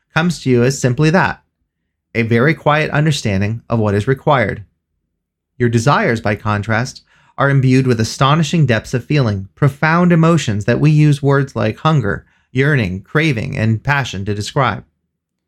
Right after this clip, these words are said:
So if you are trying to overcome your desires with force of will alone, in other words, just the knowledge of what is good and the choice to pursue it, then you're engaged in a losing battle, because the intellect supplies very little counterpunch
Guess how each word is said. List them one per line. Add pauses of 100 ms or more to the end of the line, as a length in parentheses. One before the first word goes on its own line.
(580)
So
if
you
are
trying
to
overcome
your
desires
with
force
of
will
alone, (600)
in
other
words,
just
the
knowledge
of
what
is
good
and
the
choice
to
pursue
it, (760)
then
you're
engaged
in
a
losing
battle, (680)
because
the
intellect
supplies
very
little
counterpunch